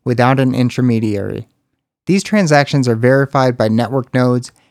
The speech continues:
and recorded on a public distributed ledger called the blockchain.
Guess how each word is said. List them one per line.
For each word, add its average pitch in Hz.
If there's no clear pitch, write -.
and 123
recorded 180
on 143
a 120
public 147
distributed 143
ledger 120
called 120
the 120
blockchain. 107